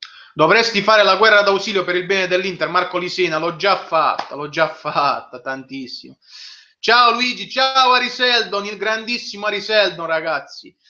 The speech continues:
Secondo tempo nettamente meglio del primo, son d'accordo, mi è piaciuto tantissimo Gio Mario, saluti, saluti a te. Come ho detto, ragazzi, son d'accordo con Ariseldon, nel secondo tempo è entrata più qualità in squadra, con i cambi che ha fatto Spalletti, perché giustamente, oltre che deve far giocare tutti, ma si sarà rotto pure le palle di vedere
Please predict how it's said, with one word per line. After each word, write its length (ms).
Secondo 320
tempo 320
nettamente 560
meglio 220
del 180
primo, 240
son 200
d'accordo, 540
mi 120
è 40
piaciuto 360
tantissimo 500
Gio 180
Mario, 220
saluti, 340
saluti 360
a 160
te. 340
Come 200
ho 100
detto, 260
ragazzi, 400
son 140
d'accordo 400
con 160
Ariseldon, 500
nel 120
secondo 360
tempo 540
è 100
entrata 460
più 200
qualità 460
in 140
squadra, 580
con 160
i 80
cambi 300
che 100
ha 60
fatto 260
Spalletti, 580
perché 380
giustamente, 640
oltre 380
che 120
deve 160
far 160
giocare 360
tutti, 200
ma 140
si 100
sarà 220
rotto 340
pure 160
le 140
palle 340
di 100
vedere 500